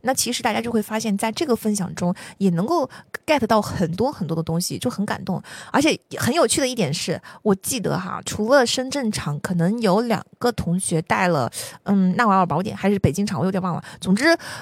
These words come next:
呃，三场，三场的这个听友会哦，我们每场应该是五十个人左右，啊，一共就是五十个人这么多，可是，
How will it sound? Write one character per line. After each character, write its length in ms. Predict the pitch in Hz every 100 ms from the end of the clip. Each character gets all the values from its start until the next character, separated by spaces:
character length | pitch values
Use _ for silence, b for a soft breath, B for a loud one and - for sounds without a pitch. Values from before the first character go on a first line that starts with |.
| B
呃， 160 | 160
三 320 | 180 - 330 349
场， 320 | - - - _ _
三 340 | - - 349 381
场 280 | - 208 165
的 380 | 175 175 165 - -
这 80 | 185
个 100 | 185
听 160 | - 233
友 120 | 196
会 160 | - 202
哦， 180 | 180 - _ _ _ _ _
我 100 | -
们 100 | 180
每 140 | 185 202
场 160 | 196
应 80 | 165
该 100 | 165
是 160 | 208 202
五 120 | 151
十 120 | 143
个 100 | 170
人 140 | 160 180
左 120 | -
右， 120 | 165 - B B B
啊， 180 | 160 -
一 100 | 226
共 240 | 285 311 277 - 190
就 140 | 277
是 200 | 254 247 190
五 160 | 220 175
十 180 | - 214
个 100 | 339
人 220 | 226 240
这 100 | 339
么 140 | 269
多， 420 | 185 196 196 190 202 _ -
可 180 | - 170
是， 380 | - 247 196